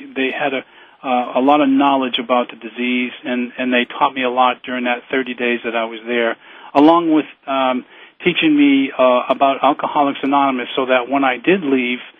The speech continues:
um, that treatment center, um, I had a little bit of knowledge of, of what to expect when I was going out into the, uh, real world again.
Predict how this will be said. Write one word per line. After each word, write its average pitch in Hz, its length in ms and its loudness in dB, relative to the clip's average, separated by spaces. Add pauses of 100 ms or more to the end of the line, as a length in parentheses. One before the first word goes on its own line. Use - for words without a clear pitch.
(440)
um, 123 600 -8
that 127 200 0
treatment 127 440 -6
center, 131 280 -6
um, 127 500 -2 (340)
I 135 180 2
had 147 160 4
a 131 40 -2
little 190 240 2
bit 160 160 0
of 139 80 2
knowledge 139 520 0 (120)
of, 135 180 -4 (200)
of 135 140 -2 (200)
what 151 220 -2
to 151 120 -4
expect - 440 -4
when 135 100 -6
I 123 120 0
was 120 160 -6 (200)
going 127 260 0
out 120 260 0
into 131 280 -4
the, 117 200 -10 (440)
uh, 123 140 -12
real 123 260 2
world 127 280 0
again. 107 320 -8